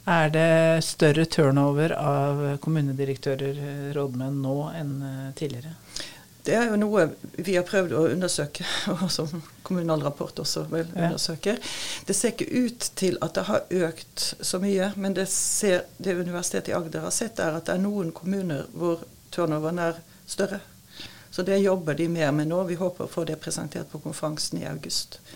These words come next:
Speaker 2: Prøv å finne ut av hva, hva er det. Det Universitetet i Agder har sett, det er jo der hvor det er, eh,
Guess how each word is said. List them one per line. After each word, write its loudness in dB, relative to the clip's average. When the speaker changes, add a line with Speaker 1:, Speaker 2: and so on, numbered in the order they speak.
Speaker 2:
Prøv 4
å -2
finne -4
ut -8
av -2
hva, -4
hva -2
er 0
det. -4
Det 4
Universitetet 2
i 6
Agder 2
har 2
sett, -2
det 4
er 6
jo 2
der 6
hvor 2
det 0
er, 2
eh, -6